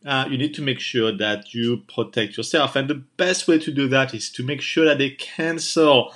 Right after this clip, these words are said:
their reservation. That way they cannot place a bad review for you.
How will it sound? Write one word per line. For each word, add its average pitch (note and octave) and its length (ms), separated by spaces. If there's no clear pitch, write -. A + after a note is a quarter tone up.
their A#2+ 180
reservation. G2+ 720
That C3+ 160
way C3 160
they A#2 140
cannot C3+ 720
place G2+ 480
a G#2+ 40
bad A#2 420
review G2 480
for D3 160
you. D3+ 340